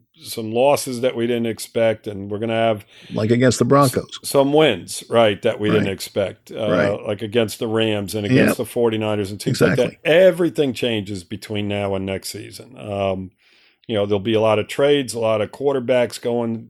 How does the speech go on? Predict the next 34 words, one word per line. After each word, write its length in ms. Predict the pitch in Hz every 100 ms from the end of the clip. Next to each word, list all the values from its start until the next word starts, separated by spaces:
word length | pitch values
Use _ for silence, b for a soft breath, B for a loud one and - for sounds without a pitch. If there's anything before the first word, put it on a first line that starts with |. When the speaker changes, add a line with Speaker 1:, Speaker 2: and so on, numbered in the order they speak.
| 113
Speaker 1:
different, 380 | 120 117 120 101 _ _ -
different 320 | 123 - 117
situations. 440 | - 117 - 110 104
Speaker 2:
Yeah, 60 |
it's 100 | 110
gonna 160 | - 151
be 80 | 120
a 40 |
Speaker 1:
So 20 | 98
Speaker 2:
crazy 340 | 101 101 101
offseason 540 | 95 98 - 95 90 90
as 120 | 90
far 100 | 101
as 140 | 165
Speaker 1:
it's, 60 | 170
Speaker 2:
quarterbacks 460 | 101 98 - 95 127
Speaker 1:
it's, 120 | 190
Speaker 2:
are 20 |
concerned. 500 | 95 87 104 101 131
You 100 | 113
Speaker 1:
it's 80 | 110
Speaker 2:
better, 120 | 120 -
Speaker 1:
gonna 100 | 165
be 140 | 151
a 40 |
Speaker 2:
you 60 | 135
Speaker 1:
lot 120 | 123
of 80 | 123
Speaker 2:
better 60 | 110
Speaker 1:
fun. 80 | 117
Speaker 2:
buckle 280 | 131 120 123
up. 300 | 117 - - -
<laughs> 140 | -
Speaker 1:
Yep, 120 | -